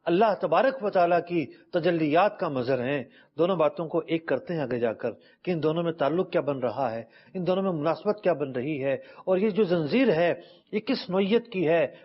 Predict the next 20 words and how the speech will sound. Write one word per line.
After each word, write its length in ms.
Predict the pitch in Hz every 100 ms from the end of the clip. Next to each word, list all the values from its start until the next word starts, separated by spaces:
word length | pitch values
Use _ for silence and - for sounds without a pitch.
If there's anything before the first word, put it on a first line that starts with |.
| -
پہلے 200 | 190 202
شعر 240 | - 220 233
سنیے، 440 | - 160 156 151 - - -
اعلیٰ 260 | 165 202 254
حضرت 200 | 240 -
فرماتے 400 | 190 165 156 175
ہیں 220 | 156 170 135 - _
کہ 80 | -
محمد 580 | 175 165 262 262 226 208 262 262 214 202
مظہر 380 | 190 240 156 180 190 - -
کامل 440 | 214 208 202 180
ہے، 240 | 214 156 127 - 180 156
حق 220 | 208 -
کی 140 | 190 170
شان 440 | - - 196 233 220
عزت 360 | 180 208 151 214 156
کا۔ 120 | 117 117 180 127 - 113 170 110 - 208 _ _ _ _ _ _ _ _
فرمایا 400 | 160 170 190 247 180 175 214 240
نظر 300 | 190 285 262
آتا 320 | 214 233 202